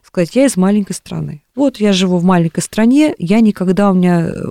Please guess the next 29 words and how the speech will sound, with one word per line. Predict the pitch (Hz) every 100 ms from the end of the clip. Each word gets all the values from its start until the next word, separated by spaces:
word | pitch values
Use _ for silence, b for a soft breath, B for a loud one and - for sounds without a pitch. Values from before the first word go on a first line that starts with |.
| -
о-, | 160
очень | - 175 - 175
редкие | 170 156 160
показатели, | - 208 220 277 -
я | 196 277
никогда | 262 - 196
не | 208
дождусь | 180 170 175 - -
органа | 202 190 170
в |
своей | - - 165
стране. | - - 180 170 165 - _ -
Я | 196
готов | 185 185 170
заплатить | 160 165 170 175 269 196
вам | 156 170 156
в | 180
России, | 160 156 - 254 262 240 b -
найдите | 165 202 220
мне, | 180
пожалуйста, | 156 156 156 147 143 -
донора | 156 226 226 208 196 _ _ _
и | -
пересадите | 208 175 - 165 175 -
мне | 160 151 160 160 _
сердце, | - - 220 - 160
почку, | - 180 - - 180 _ -
печень". | 190 190 185 165 _ _
Кишечник. | 160 - 180 - 180